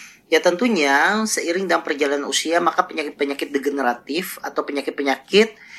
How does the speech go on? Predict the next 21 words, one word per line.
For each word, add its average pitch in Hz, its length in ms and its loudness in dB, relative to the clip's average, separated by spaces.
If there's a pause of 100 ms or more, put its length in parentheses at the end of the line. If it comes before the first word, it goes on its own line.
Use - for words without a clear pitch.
(260)
yang 170 160 4
terjadi 143 560 0
akibat 165 560 2
proses 151 400 -4
penuaan 143 480 -4
itu - 160 -10
akan 165 560 2 (400)
mun-, 156 480 -8
bermunculan. 143 800 -2 (500)
Seperti - 400 -2 (560)
contoh 156 640 2
misalnya 156 480 -2
darah 131 320 -2
tinggi, 143 960 -8
kemudian 127 640 -4
mungkin 135 400 -4
pengapuran 139 560 0
tulang, 147 800 2
kemudian 135 480 -4
keropos 139 480 -4
tulang, 156 800 2